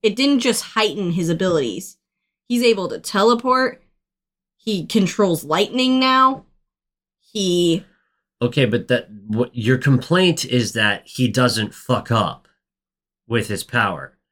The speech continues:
Speaker 1: Yes.
Speaker 2: What I'm saying is, he of all people would not fuck up with newly obtained superpowers because his intellect also gets the juice. So he would, he would just know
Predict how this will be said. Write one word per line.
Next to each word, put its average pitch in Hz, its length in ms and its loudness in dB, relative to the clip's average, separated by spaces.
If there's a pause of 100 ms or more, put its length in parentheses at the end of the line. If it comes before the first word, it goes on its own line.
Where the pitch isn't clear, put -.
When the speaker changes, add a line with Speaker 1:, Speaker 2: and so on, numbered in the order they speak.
(100)
Speaker 1:
Yes. - 380 -4
Speaker 2:
What 131 180 4
I'm 127 120 2
saying 165 380 2
is, 107 320 0 (280)
he 180 380 2
of 151 120 4
all 131 220 4
people 127 480 2
would 104 240 0
not 135 340 0
fuck 107 320 -6
up 98 300 -4 (140)
with 110 340 -2
newly 117 460 4
obtained 107 420 0
superpowers 107 920 0 (120)
because 127 800 2 (280)
his 123 460 -2
intellect 127 840 0
also 120 480 2
gets 107 340 -2
the 107 140 -4
juice. 104 720 -2 (920)
So 120 340 0
he 120 420 -2 (100)
would, 113 420 0 (480)
he 143 160 4
would 151 160 6
just 131 300 0
know 127 500 0